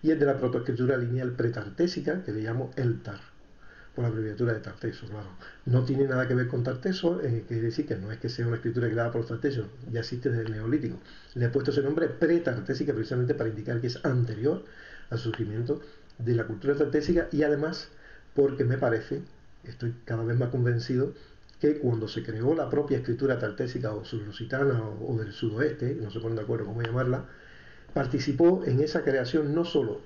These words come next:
elementos fenicios, sino también elementos del signario que ya tenían anterior y que conocían. Y eso explicaría el porcentaje de signos que hay, aproximadamente un, un diez, un veinte por ciento,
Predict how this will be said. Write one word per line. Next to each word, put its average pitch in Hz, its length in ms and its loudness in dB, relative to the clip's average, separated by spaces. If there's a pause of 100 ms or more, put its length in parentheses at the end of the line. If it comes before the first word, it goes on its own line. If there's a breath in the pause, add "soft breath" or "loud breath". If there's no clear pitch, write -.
(200)
elementos 135 460 2
fenicios, 180 460 0 (200)
sino 123 260 2
también 135 320 2
elementos 123 420 0
del 120 140 0
signario 127 500 0
que 107 100 -2
ya 113 120 0
tenían 120 320 2
anterior 110 400 -2
y 143 60 -2
que 139 120 -4
conocían. 104 460 -10 (580 loud breath)
Y 117 60 -4
eso 117 140 2
explicaría 139 580 2 (340 loud breath)
el 123 160 4
porcentaje 127 540 2
de 135 80 4
signos 147 320 2
que 156 60 2
hay, 175 280 2
aproximadamente 123 720 0
un, 120 120 4
un 120 180 4
diez, 147 280 2
un 120 120 2
veinte 131 200 2
por 139 160 0
ciento, 156 380 0